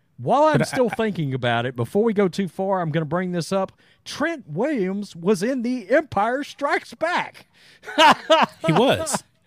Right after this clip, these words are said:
Speaker 1: Yes, it's in his filmography. He was, like, some, some miscellaneous, just miscellaneous side characters. Echo Base Trooper Jess Alashane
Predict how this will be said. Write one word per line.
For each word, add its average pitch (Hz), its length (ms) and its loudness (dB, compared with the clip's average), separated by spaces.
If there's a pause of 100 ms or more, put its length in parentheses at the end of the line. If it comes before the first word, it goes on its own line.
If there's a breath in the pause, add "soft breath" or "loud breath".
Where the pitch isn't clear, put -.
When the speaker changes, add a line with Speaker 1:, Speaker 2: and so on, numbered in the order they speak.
(320 soft breath)
Speaker 1:
Yes, 320 560 4
it's 196 180 -4
in 330 200 -4
his 294 180 -4
filmography. 269 1040 -2
He 208 140 -2
was, 269 220 -4
like, 240 440 -2 (440 soft breath)
some, 226 540 0
some 220 340 0
miscellaneous, 262 920 0
just 233 360 -6
miscellaneous 226 800 0
side 220 500 -2
characters. 113 680 -4 (340 soft breath)
Echo 262 380 4
Base 240 340 4
Trooper 220 460 0
Jess 208 640 0 (580 soft breath)
Alashane 175 960 2